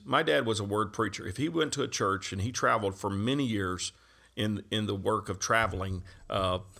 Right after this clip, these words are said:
uh, to, to teach and preach and to minister in his prophetic gift, what he would do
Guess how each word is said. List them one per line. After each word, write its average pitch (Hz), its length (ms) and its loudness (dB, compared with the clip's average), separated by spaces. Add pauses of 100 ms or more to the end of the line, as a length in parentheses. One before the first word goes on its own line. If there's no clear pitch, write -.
(120)
uh, 92 280 0
to, 92 280 2
to 92 180 -2
teach 107 520 2
and 90 120 -4
preach 101 540 0 (180)
and 101 140 0
to 95 80 0
minister 104 480 2
in 95 160 2
his 92 220 0
prophetic 104 480 2
gift, 113 240 2 (960)
what 160 180 4
he 170 100 2
would 151 220 2
do 104 320 2